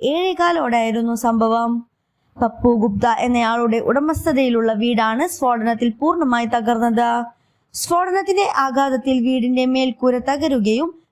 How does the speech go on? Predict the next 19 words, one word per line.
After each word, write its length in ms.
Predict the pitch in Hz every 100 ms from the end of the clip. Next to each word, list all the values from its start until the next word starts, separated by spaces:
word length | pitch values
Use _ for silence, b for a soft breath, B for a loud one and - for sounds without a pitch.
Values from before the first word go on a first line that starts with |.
| 240
വീട്ടിലുണ്ടായിരുന്നവർ 1040 | 262 214 262 254 240 240 240 240 240 247 254
അവശിഷ്ടങ്ങൾക്കിടയിൽ 1120 | 285 339 339 - 349 320 262 240 226 226 233
കുടുങ്ങുകയുമായിരുന്നു. 1300 | 247 240 240 233 240 240 233 233 233 233 233 233 233 _ _ _ -
മരണസംഖ്യ 680 | 240 233 240 247 226 220 240
ഉയരാൻ 460 | 247 233 240 349
സാധ്യത. 460 | 330 262 226 226 226 233 240 233 _ _ _ _ _
കൊല്ലപ്പെട്ടവരിൽ 760 | 359 392 403 320 294 262 262 269
മൂന്ന് 340 | 269 320 381
കുട്ടികളും 600 | 359 269 262 240 240 240
ഉൾപ്പെടുന്നുവെന്നാണ് 840 | 311 294 359 320 285 254 233 233 233
ജില്ലാ 340 | 214 262 320
ആശുപത്രിയിലെ 880 | 359 254 226 240 226 220 233 226 226 -
എമർജൻസി 640 | 277 330 320 359 339 339
മെഡിക്കൽ 440 | 262 240 233 247 -
ഓഫീസർ 520 | 226 226 214 285 370 B B - 233
ഡോക്ടർ 300 | 233 240 254 -
ആശിഷ് 440 | 294 330 392 370 -
പാത്തക് 440 | 240 220 226 -
അറിയിച്ചത്. 640 | 240 240 226 247 220 233